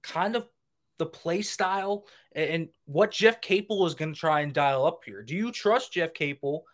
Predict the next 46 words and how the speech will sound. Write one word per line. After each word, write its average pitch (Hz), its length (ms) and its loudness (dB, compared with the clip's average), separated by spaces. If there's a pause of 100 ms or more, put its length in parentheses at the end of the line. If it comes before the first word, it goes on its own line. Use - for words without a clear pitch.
(300)
to 160 80 -4
maybe 175 220 4
get 175 120 0
the 208 60 2
most 208 320 0
out 147 180 6
of 117 60 -2
this 107 140 -8
team? 110 240 -16
Is - 80 -12
he 170 180 -4
adaptable 175 640 0
enough 160 280 0
that 151 120 -4
you've 160 240 -8
seen? 190 400 -8 (280)
Is - 160 -6
he 185 180 -6
able 180 340 0
to 160 80 -4
switch - 380 -4
styles 165 640 0
and, 135 120 -8 (300)
and 139 100 -8
fit - 400 -2
to 190 80 -4
the 156 120 -2
guys 147 360 2
that 147 200 -2 (160)
they 165 200 0
have 208 380 -2
now? 117 220 -6
Because 123 220 -6
it 131 60 -6
looks 160 200 -6
like 175 80 -6
it's 165 80 -10
gonna 165 140 -2
be 151 100 -2
a 131 40 0
much 139 360 0
different 156 480 -2 (440)
type 165 280 0
of 139 160 2 (120)
athletic 180 720 0
team, 190 460 -4